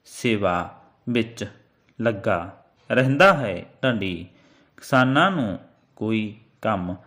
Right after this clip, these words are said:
ਦਫ਼ਤਰ ਵਿੱਚ ਰਿਸ਼ਵਤ ਲਏ ਬਿਨਾਂ ਕਰਦਾ ਹੈ ਅਤੇ ਕਿਸਾਨਾਂ ਨੂੰ ਖੇਤੀ ਪ੍ਰਤੀ ਚੰਗਾ ਯੋਗਦਾਨ ਕਰਦਾ ਹੈ। ਡੰਡੀ। ਕੈਂਪ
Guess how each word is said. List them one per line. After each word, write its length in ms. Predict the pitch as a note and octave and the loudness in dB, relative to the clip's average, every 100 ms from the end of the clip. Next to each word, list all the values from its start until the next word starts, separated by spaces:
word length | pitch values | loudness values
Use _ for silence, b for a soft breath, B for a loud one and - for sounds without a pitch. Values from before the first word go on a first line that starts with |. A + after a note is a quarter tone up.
| b b b A#2+ | b b b 4
ਦਫ਼ਤਰ 440 | A#2+ - - F3+ | 4 4 -2 -4
ਵਿੱਚ 380 | D#3 A2+ - G2+ - _ _ - | -2 -4 -6 -12 -14 _ _ -4
ਰਿਸ਼ਵਤ 480 | A#2 A#2 G#2+ G2 G2 - b b b - | -2 -2 -6 -8 -12 -18 b b b -4
ਲਏ 320 | A#2+ B2 F3 | 4 4 4
ਬਿਨਾਂ 360 | F3 B2+ G2 D#2+ - _ _ _ - | 0 -2 -2 -4 -12 _ _ _ 0
ਕਰਦਾ 440 | C3 C3 C3+ G3+ | 0 2 2 0
ਹੈ 400 | C#3+ G#2+ F2+ - _ A#2+ | 0 -6 -10 -14 _ -12
ਅਤੇ 300 | A2+ G2+ E2+ - b b b | -8 -8 -8 -14 b b b
ਕਿਸਾਨਾਂ 540 | - C3+ B2+ C3+ F3+ | -4 0 2 2 0
ਨੂੰ 260 | F3 A2 F2+ - _ _ _ | 0 -4 -6 -12 _ _ _
ਖੇਤੀ 580 | - A#2+ A2+ - A2 F#2+ - _ | -8 -6 -6 -6 -6 -6 -12 _
ਪ੍ਰਤੀ 440 | - G#2+ - G#2+ F#2+ b b b b _ | -8 -6 -4 -6 -6 b b b b _
ਚੰਗਾ 680 | C3 A#2+ G#2+ F#2 E2+ - - _ C3+ A#2 | -2 0 0 0 -2 -8 -20 _ -12 -2
ਯੋਗਦਾਨ 720 | C3 D3+ G3 D3 A#2+ F#2 F2+ - _ _ _ _ _ _ - | 4 4 4 2 2 0 -4 -12 _ _ _ _ _ _ 0
ਕਰਦਾ 420 | C3 B2 C3+ G3+ | 2 2 4 2
ਹੈ। 300 | C#3+ G2 E2+ - - | 2 -6 -10 -12 -4
ਡੰਡੀ। 440 | B2+ G2+ F2+ F2 F2 _ _ _ _ - | -2 -2 -6 -8 -12 _ _ _ _ -4
ਕੈਂਪ 420 | B2 A2+ G2 F2+ | -2 -2 -4 -10